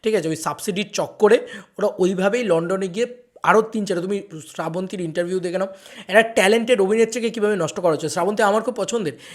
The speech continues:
ট্যালেন্টেড অভিনেত্রীকে কীভাবে নষ্ট করা হচ্ছে। এসকে মুভিজের ব্যানারে গেছে না, ও নষ্ট হবে। ও বলেই দিচ্ছে যে পরের যে আরও তিন চারটে ছবি রিলিজ, ওরই তো আছে, ওরই তো বোধহয় তিন চারটে ছবি, সব কটা লন্ডনের ব্যাকড্রপে রয়েছে। কেন রয়েছে বলো তো? সাবসিডির চক্কর।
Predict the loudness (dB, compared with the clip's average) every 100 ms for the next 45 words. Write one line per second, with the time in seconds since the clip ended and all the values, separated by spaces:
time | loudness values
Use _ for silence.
0 | -4 4 4 4 2 2 0 -2 -6 -8
1 | 0 2 4 0 0 2 4 4 0 -10
2 | -6 -6 2 2 2 2 0 0 -6 -8
3 | 2 4 4 2 2 0 2 0 0 -20
4 | -12 -2 2 4 4 2 2 -4 -12 -2
5 | 0 4 6 8 8 4 2 0 -2 0
6 | 0 4 6 6 4 0 2 2 2 0
7 | 0 0 -2 -2 2 2 4 4 4 2
8 | -2 -2 -2 0 -2 -2 -4 -2 -2 -4
9 | -4 -10 0 6 6 8 6 10 8 8
10 | 6 6 6 4 2 4 2 0 -10 -16
11 | -8 -2 2 4 4 4 4 4 2 -4
12 | -4 -2 -6 -4 -4 -4